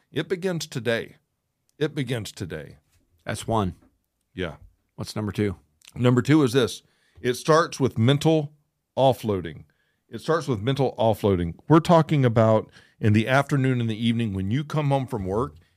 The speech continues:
Speaker 1: and, uh, not you, but when guys come home from work and they begin to ignore their wives and stuff 'cause they're coping with their, with their work day and their stress, and they come home and they take it out on their wife and their children. It starts with mental offloading before you get home,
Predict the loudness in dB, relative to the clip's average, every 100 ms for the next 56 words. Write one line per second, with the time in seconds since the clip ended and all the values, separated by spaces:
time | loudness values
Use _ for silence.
0 | _ -8 -8 -8 -10 -6 -4 -2 -2 0
1 | 0 0 -4 -6 -6 _ -20 _ -4 -4
2 | -2 0 0 0 -2 -4 -4 -4 -6 -4
3 | -4 -6 -10 -8 -8 -8 -6 -8 -8 -6
4 | -4 -4 -6 -6 -4 -6 -8 -8 -8 -6
5 | -8 -8 -10 -4 -2 -2 -2 -4 -6 -6
6 | -8 -10 _ _ _ _ -2 0 0 -2
7 | -2 -2 -2 -4 -2 -4 -6 -10 -8 -4
8 | -4 -4 -8 -4 -4 -4 -6 -6 -6 -4
9 | -4 -4 -6 -6 -4 -4 -8 -12 -12 -8
10 | -6 -6 -10 -16 _ _ _ -10 -8 -4
11 | 2 4 2 -4 -6 -4 0 -2 0 -4
12 | -2 0 0 0 0 0 -2 -4 -8 -6
13 | 0 2 2 2 0 0 0 0 0 0
14 | 0